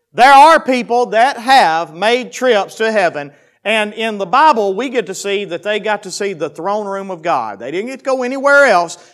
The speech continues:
but there was a door standing open, and they got to go into the throne room of God. So, in Revelation chapter four, verse one, John is invited to come up to heaven.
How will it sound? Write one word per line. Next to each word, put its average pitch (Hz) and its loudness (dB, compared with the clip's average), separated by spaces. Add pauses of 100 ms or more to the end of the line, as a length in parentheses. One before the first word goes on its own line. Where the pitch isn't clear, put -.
(100)
but 196 -6
there 202 0
was 175 -6
a 156 -6
door 220 0
standing 254 -4
open, 202 0 (200)
and 131 -6
they 156 4
got 208 2
to 180 -6
go 185 -2
into 165 -8
the 139 -10
throne 160 -6
room 143 -10
of 123 -10
God. 117 -2 (300)
So, 233 6
in 190 2
Revelation 240 2
chapter 220 -2
four, 202 -2
verse 214 -2
one, 175 -6
John 247 0
is 220 -4
invited 233 0 (180)
to 208 -6
come 285 0
up 302 0
to 285 0
heaven. 226 0